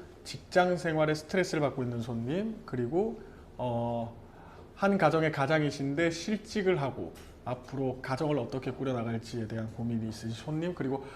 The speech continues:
학업, 뭐, 진로에 대해서 또 고민이 있는 학생, 이렇게 해서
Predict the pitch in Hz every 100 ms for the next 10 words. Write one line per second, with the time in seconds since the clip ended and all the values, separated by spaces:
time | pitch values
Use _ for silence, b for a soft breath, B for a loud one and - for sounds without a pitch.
0 | B B - - - - 175 - - -
1 | - - 107 - 165 180 175 147 120 117
2 | 113 110 107 110 160 220 - - 117 110
3 | 104 B - - 131 131 127 120 117 117
4 | 110 - - - - 208 - - 160 113
5 | - 127 120 131 120 123